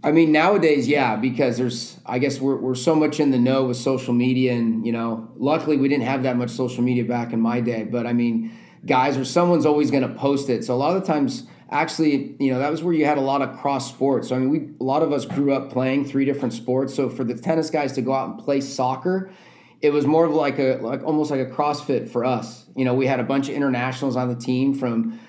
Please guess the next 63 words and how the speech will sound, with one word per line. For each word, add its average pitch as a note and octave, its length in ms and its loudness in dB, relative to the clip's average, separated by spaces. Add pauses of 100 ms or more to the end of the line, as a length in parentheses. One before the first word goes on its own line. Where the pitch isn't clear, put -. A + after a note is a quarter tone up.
(180)
you B2 60 2
know, A#2+ 60 4
the A2+ 60 0
Dominican C3 480 2
Republic, C3+ 400 0
Sweden, C3+ 480 0
France. C3 540 -2
So, C#3 80 2
I - 20 2
mean, C#3 160 4
it D3 100 0
was D3 200 0
like B2 340 0
second C3 400 -2
nature B2 560 -2
for A2+ 140 -6
them. B2 400 -2 (320)
You C3+ 80 4
know, C3 140 4
where D3 180 4
it D3+ 80 0
got E3+ 160 2
a D#3+ 40 2
little, E3 480 2
little E3+ 220 0
dicey D3+ 400 0
is C3 80 -2
when C#3 160 0
we C3+ 80 0
go C#3 220 2
out C#3 100 2
and B2 80 -2
start B2+ 240 -2
playing C3 220 0
basketball A#2+ 640 -2
with G#2+ 80 -8
sprained B2 380 -2
ankles, B2 520 -2
and A#2 140 -2
a A#2 60 -6
lot B2 220 -2
of A#2 60 -2
these, A#2 380 -4
a - 40 -10
lot B2+ 60 -4
of D3+ 60 0
these B2 80 -2
international B2+ 480 -2
guys A#2 220 -4
didn't B2 280 -2
know B2 120 -2
how A#2 100 -2
to A#2+ 60 -8
<laughs> - 120 -12
play D3+ 120 0
basketball, A#2+ 480 -6
so A#2+ 160 -6
it A2+ 80 -6
got B2+ 160 -4
a B2 40 -4
little A#2+ 240 -4
testy B2 360 -2
there. A#2 420 -4